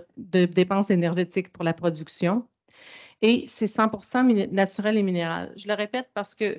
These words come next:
surtout lorsqu'on parle de briques de pierre, les gens me demandent, « C'est quoi le composé ? » C'est pas composé, c'est seulement coupé. Par les implantations, c'est des implantations et des emplois qui sont des, dans les zones rurales. C'est difficile de déplacer les carrières, donc c'est très important, c'est local et c'est rural.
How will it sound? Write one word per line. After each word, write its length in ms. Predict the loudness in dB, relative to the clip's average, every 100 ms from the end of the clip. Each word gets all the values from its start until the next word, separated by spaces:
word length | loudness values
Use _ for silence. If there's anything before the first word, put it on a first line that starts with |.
| -12
surtout 420 | -12 -12 -8 -2
lorsqu'on 320 | -2 0 -2
parle 160 | 0 0
de 80 | -2
briques 240 | -4 -4
de 80 | -4
pierre, 300 | 0 2 4
les 180 | 2 2
gens 180 | 4
me 100 | 4
demandent, « 340 | 6 6 4 2
C'est 180 | -2 2
quoi 140 | 2
le 80 | 2
composé ? » 600 | -2 -2 -4 -2 -4 -4
C'est 200 | -4 -2
pas 140 | -2
composé, 640 | 0 0 0 0 -2 -2 -6
c'est 180 | -6 -4
seulement 400 | -2 0 0 -2
coupé. 420 | -12 -12 -10 -10 _ _ _ _ -20 -20 -20 _ _ -2
Par 120 | 0
les 180 | 0 -2
implantations, 920 | -2 -4 -2 -2 -4 -6 -6 -6 -10
c'est 300 | -16 _ -8
des 160 | -6 -6
implantations 680 | -8 -6 -6 -6 -4 -2
et 40 | -2
des 180 | -2 -2
emplois 320 | -4 -6 -8
qui 80 | 0
sont 160 | 2
des, 160 | 4 4
dans 120 | 4
les 120 | 4
zones 240 | 4 4 4
rurales. 500 | 4 2 -2 -4 -6
C'est 160 | -8
difficile 520 | -12 -12 -18 -4 -2 0
de 100 | 2
déplacer 460 | 2 2 -2 0
les 100 | -2
carrières, 580 | 0 -2 0 -2 -2 -2
donc 280 | 2 0 -2
c'est 240 | -6 -6
très 260 | -2 -2 0
important, 440 | 0 0 0 0
c'est 180 | 2 2
local 580 | 4 2 2 2 2 0
et 100 | -4
c'est 200 | -4 -2
rural. 540 | 0 0 0 0 0